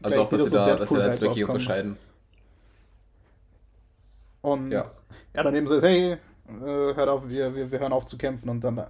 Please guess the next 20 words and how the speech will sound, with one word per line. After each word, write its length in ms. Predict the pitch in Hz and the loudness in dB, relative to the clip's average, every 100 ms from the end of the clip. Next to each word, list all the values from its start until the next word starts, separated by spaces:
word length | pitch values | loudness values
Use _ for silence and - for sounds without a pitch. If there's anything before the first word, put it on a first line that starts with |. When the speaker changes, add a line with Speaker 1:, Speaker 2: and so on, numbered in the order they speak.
| - | -14
Speaker 2:
wird 220 | 131 139 | -6 -2
er 60 | 147 | 2
eben 160 | 143 139 | 2 0
von 100 | 143 | -4
einer 140 | 135 | -2
Lanze 320 | 135 143 151 127 | 0 -2 -2 -8
impaled 500 | 120 123 131 143 - - - - - | -6 -4 -4 -6 -10 -20 -20 -20 -14
und 80 | 131 | -2
sagt 140 | 151 156 | 0 2
so, 60 | |
"Nö, 160 | 151 170 | 2 4
Mark, 260 | 160 156 - | 4 4 0
du 100 | 143 | -4
mach 260 | 135 - | -4 -4
wieder." 260 | 131 131 156 - _ - _ - _ _ - | -6 -6 -8 -16 _ -20 _ -20 _ _ -8
Und 420 | 143 139 143 147 _ - - _ _ _ | -6 -4 -8 -10 _ -20 -20 _ _ _
wie 180 | 143 156 | -2 0
Mark 320 | 143 160 165 | 2 0 0
dann, 380 | 165 147 147 - - - _ _ _ - _ - | -2 -2 -4 -12 -20 -20 _ _ _ -20 _ -4
äh, 380 | 151 147 139 | 0 0 -2